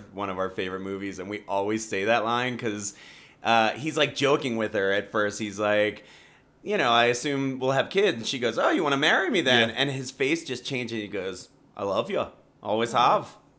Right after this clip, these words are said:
Speaker 1: Want to marry ya." Like, he's so matter of fact about it, but he's so sure that she's
Speaker 2: Yeah.
Speaker 1: like, "Yes."
Speaker 2: Yeah.
Speaker 1: <laughs> Like,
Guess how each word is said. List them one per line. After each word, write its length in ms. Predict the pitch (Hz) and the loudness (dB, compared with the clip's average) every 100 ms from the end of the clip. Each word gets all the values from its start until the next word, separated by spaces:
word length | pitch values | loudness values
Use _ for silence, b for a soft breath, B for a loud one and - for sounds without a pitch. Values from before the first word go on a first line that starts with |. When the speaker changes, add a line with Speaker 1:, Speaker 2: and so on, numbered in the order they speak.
| _ | _
Speaker 1:
Want 160 | 110 | -10
to 80 | 123 | -4
marry 320 | 120 113 175 | 0 2 2
ya." 200 | 233 113 - | 2 0 0
Like, 200 | 127 139 | 2 2
he's 180 | 170 165 | 2 -4
so 220 | - 190 | 2 2
matter 240 | 214 196 165 | 6 8 8
of 100 | 160 | 6
fact 240 | 151 156 | 4 4
about 200 | 170 175 | 4 4
it, 80 | 180 | 2
but 80 | 117 | -2
he's 140 | 107 | -4
so 280 | - 139 131 | -4 0 0
sure 280 | 127 139 143 | 0 0 0
that 160 | 127 | -2
she's 180 | 87 80 80 | -2 -4 0
Speaker 2:
Yeah. 40 | |
Speaker 1:
like, 320 | 110 101 - b b | 2 0 -4 b b
"Yes." 520 | 92 110 123 - - - - | -2 2 2 0 -8 -10 -14
Speaker 2:
Yeah. 240 | 147 92 | -2 0
Speaker 1:
<laughs> 20 | 127 | 2
Like, 360 | 127 110 107 | 2 2 -2